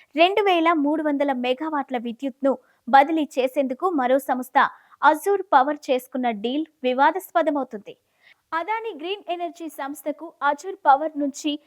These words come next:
రెండు వేల మూడు వందల మెగావాట్ల సోలార్ విద్యుత్ సరఫరా కోసం జరిగిన డీల్ ప్రజా ప్రయోజనం కోసమేనంటుంది. ఇక సెకీ కేంద్ర విద్యుత్ నియంత్రణ మండలి దగ్గర కేంద్ర ప్రభుత్వం సంస్థ Solar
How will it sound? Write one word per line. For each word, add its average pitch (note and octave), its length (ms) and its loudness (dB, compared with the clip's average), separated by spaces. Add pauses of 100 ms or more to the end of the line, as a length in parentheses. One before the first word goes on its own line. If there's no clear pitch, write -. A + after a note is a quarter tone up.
(260)
రెండు F#4+ 200 4
వేల A4 220 2
మూడు E4 260 -2
వందల D#4+ 320 0
మెగావాట్ల C#4+ 760 -2
సోలార్ D4+ 480 0
విద్యుత్ B3 440 -6 (300)
సరఫరా F#4+ 460 4
కోసం D#4 420 2
జరిగిన C4+ 400 0
డీల్ B3 320 -2 (380)
ప్రజా F4 300 4
ప్రయోజనం F4 640 2
కోసమేనంటుంది. D4+ 920 -2 (460)
ఇక F#4+ 160 4
సెకీ F#4+ 480 2
కేంద్ర G4 600 0
విద్యుత్ D4 440 -4
నియంత్రణ D4 500 2
మండలి C#4 480 -2
దగ్గర A#3+ 420 2 (340)
కేంద్ర F#4 300 0
ప్రభుత్వం C#4+ 520 2
సంస్థ C#4 500 0 (280)
Solar F4 300 4